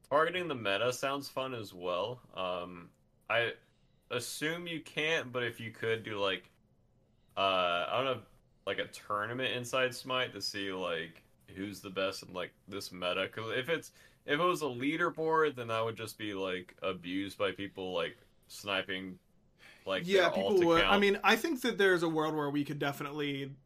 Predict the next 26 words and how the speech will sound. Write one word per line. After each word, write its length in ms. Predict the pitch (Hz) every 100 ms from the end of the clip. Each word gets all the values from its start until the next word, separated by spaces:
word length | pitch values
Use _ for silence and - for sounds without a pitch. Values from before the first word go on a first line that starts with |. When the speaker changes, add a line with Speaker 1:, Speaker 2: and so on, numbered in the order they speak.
| _
Speaker 2:
release 500 | 160 160 147 147 143
some 240 | - 160 147
info 480 | 139 135 143 139
on, 220 | 135 135 135
like, 280 | 131 135
here, 500 | 127 175 151 143 143 135
you 100 | 151
know, 240 | 131 131 135 - - -
like, 280 | 185 185 - _ -
it's 220 | 196 190
going 200 | 226 233
to 60 | 202
be 140 | 180
interesting 500 | 190 208 - 170 151
on 160 | 147 139
who 600 | 131 175 170 156 147 143 - -
the 120 | 156
top 400 | - 170 147 - -
god 340 | 160 151 139
in 140 | 139 135
this 280 | 135 160 -
meta 220 | 151 151
is 100 | 135
going 220 | - 117
to 60 | -
be, 200 | - -